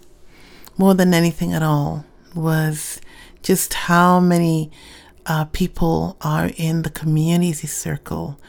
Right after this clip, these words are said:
of my parents. They have so many friends in the community and can lean on them. So <sighs> being isolationist just doesn't cut it in life.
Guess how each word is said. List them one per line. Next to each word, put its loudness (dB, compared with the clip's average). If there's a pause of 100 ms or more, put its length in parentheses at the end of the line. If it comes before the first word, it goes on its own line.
(320)
of -8
my -2
parents. -8 (1040)
They -2
have -6
so -4
many 2
friends -2
in -6
the -6
community -6 (380)
and 0
can 0
lean 6
on 2
them. -6 (300)
So 0
<sighs> -16
being 8
isolationist 4 (240)
just -6
doesn't 0
cut 0
it 0
in -6
life. -14